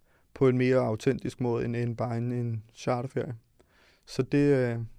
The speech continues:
det vil jeg sige, det er de tre ting på min, øh, på min to-do-list. Den mantra co-host, som du drømmer om at have med, den tror jeg sådan er rimelig.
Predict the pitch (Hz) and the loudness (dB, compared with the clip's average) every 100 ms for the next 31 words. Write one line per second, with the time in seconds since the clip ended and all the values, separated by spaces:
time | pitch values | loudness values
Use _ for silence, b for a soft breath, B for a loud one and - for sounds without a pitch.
0 | - 139 139 131 131 127 139 135 - 127 | -2 4 4 4 2 2 2 -2 -2 -2
1 | 123 - 131 - 131 123 120 120 117 - | -2 -4 -6 -2 -2 0 0 -2 -4 -4
2 | 127 120 113 123 127 127 131 131 - - | -2 -2 -2 -4 0 0 2 0 -2 -18
3 | _ _ - b b b b b b b | _ _ -20 b b b b b b b
4 | b b b b b b _ 156 - 135 | b b b b b b _ 2 4 4
5 | 135 143 - 165 - - 165 185 180 160 | 4 2 0 -2 0 6 6 8 6 4
6 | 135 - - 131 127 123 135 135 131 - | 2 -6 -4 -2 -2 0 2 4 2 2
7 | 120 123 120 120 110 b b b b b | 0 0 2 0 -2 b b b b b
8 | - - - - - - - - 110 123 | -20 -20 -18 -18 -18 -18 -20 -16 -4 -4
9 | 113 117 - - 117 113 110 123 120 123 | -2 -2 -2 -2 -2 -2 -2 -2 0 0
10 | 123 | 0